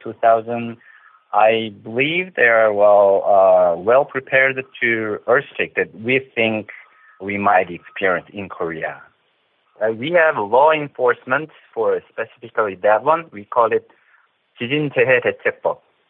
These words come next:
Now, uh, it was established from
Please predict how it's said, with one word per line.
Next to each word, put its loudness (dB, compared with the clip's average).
Now, -2
uh, 2
it -6
was 2
established -2
from -2